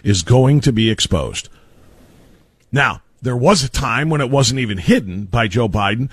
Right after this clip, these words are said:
when he literally said publicly that letting black kids be bused into white school districts to go to school with the white kids would create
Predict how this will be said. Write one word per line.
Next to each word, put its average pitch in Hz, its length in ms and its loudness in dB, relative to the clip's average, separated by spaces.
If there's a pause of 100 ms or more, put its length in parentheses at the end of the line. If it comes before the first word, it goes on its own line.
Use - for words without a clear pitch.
(140)
when 151 140 -2
he 147 80 -2
literally 147 500 2
said 147 480 0
publicly 127 720 -2 (440)
that 143 200 0
letting 165 380 0
black 165 320 -2
kids 107 460 -4
be 143 160 0
bused 170 440 -2
into 170 380 -2
white 139 360 -2
school 196 360 2
districts 120 520 -2
to 117 100 -8
go 147 100 4
to 131 80 2
school 151 220 0
with 131 100 -2
the - 60 -2
white 147 280 0
kids 101 400 -2 (360)
would 147 160 4
create 170 520 0